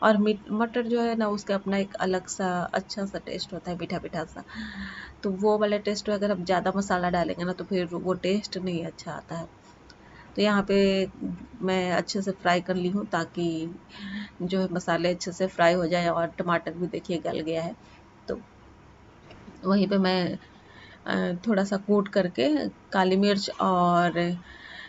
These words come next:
ये जीरा डाली हूँ, जीरा और गोलकी, और आलू फिर मैं थोड़ा सा डाल दी हूँ क्योंकि हमें ना बस रात के लिए ही मैं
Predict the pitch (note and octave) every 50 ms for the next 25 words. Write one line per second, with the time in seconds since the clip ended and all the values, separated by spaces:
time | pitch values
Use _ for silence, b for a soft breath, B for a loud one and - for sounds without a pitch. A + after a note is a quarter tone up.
0 | B B - - - - - - - - - - - A#3 - - F#3 G3 G3 F#3+
1 | F#3+ F#3 F3+ E3+ E3+ E3 D#3 D#3 D3+ D#3+ E3 E3 E3+ F3+ E3+ F3 G3 G3+ G3 G3
2 | F#3 F3+ F3 E3 E3+ E3 E3+ F3+ F3 F3 F3+ G3 - - - G3 - - - F#3
3 | F3 F#3+ F#3+ F#3+ F#3 F3+ E3+ D#3+ F3 E3 D3+ - - - G3 - - - - B
4 | B B B B - - - - - - - B B B B - - - - -
5 | E3+ F3 E3 D#3+ E3 - - - F#3 F#3+ F#3 F#3+ F#3 F3+ - G#3 G3 F3+ G3 G#3
6 | G#3 G3+ - A3+ G#3+ G#3+ G#3 G#3 A3+ G#3+ A3 G#3+ G3+ G3+ G3+ A3 G#3+ G#3+ G#3+ A3
7 | - B B B B B B B B B B B B B - - - - - A#3
8 | A3 G#3+ A3+ A3+ A3+ A3+ A3+ A#3 A#3 A#3+ A#3 A3+ G#3+ G#3 - - - - G#3+ G#3
9 | - - - G#3+ G3+ G#3 G3+ G3+ G3+ - A3 G#3+ A#3 A#3+ A#3+ A#3 A3+ A3 G#3+